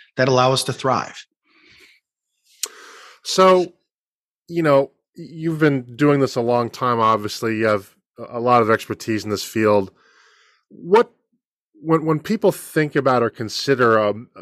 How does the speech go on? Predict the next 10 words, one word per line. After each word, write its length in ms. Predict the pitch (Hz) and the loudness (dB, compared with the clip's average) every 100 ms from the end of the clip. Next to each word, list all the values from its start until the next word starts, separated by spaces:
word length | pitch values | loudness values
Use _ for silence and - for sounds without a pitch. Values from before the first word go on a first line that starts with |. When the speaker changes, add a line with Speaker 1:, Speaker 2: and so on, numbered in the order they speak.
| - 120 | -12 -8
Speaker 2:
implementing 560 | 135 143 127 113 117 | -4 2 2 2 0
a 80 | 107 101 107 | 0 -2 -8
mental 360 | 127 120 - 107 | 0 0 0 0
wellness 420 | 107 107 104 - | 2 2 0 -6
program, 720 | - 110 104 98 92 92 90 90 _ _ _ _ _ _ _ | -2 0 2 0 -2 -2 -6 -12 _ _ _ _ _ _ _
what 320 | 143 208 220 | 0 2 2
does 180 | 180 120 | -2 0
that 260 | 123 117 | 0 -2
look 320 | 107 107 98 - | -2 -4 -4 -8
like? 480 | 87 98 - - | -12 -16 -20 -20